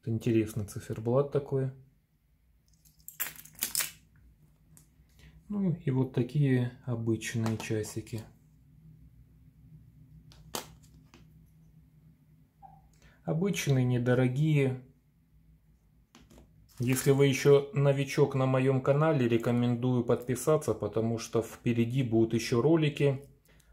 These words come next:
В каждом из них я более досконально буду рассказывать о часах.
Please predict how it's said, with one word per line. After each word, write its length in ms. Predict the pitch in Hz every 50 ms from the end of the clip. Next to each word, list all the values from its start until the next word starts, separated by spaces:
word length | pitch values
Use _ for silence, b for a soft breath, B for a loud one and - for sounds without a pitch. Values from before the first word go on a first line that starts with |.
| b b
В 140 | - - -
каждом 480 | - 131 123 123 117 113 117 117 117 120
из 160 | 120 117 -
них 260 | 143 143 147 147 -
я 140 | 127 120 113
более 340 | 110 113 117 120 117 117 110
досконально 680 | 110 113 110 - - - 117 113 120 131 135 131 123 117
буду 360 | 110 107 110 117 120 113 113
рассказывать 720 | 110 107 104 - - 120 120 123 110 120 117 117 113 - -
о 160 | - 123 120 117
часах. 760 | 117 - 127 117 - - - 117 101 92 - - - -